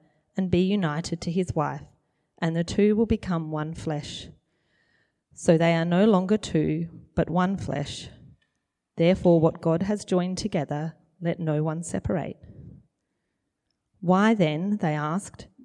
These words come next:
"did Moses command that a man give his wife a certificate of divorce and send her away?"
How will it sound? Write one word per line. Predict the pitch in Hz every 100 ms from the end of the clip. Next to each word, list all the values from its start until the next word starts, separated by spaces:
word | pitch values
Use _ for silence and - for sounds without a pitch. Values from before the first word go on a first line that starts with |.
| -
"did | 196
Moses | 180 185 190 190
command | - 190 175 180 180
that | 185
a |
man | 180 180 180
give | 175 196 -
his | 190
wife | 180 180 175
a |
certificate | 185 - - 208 202
of | 196 180
divorce | 196 214 269 - -
and | 180 175
send | 180 165
her | - 180
away?" | 180 196 170 151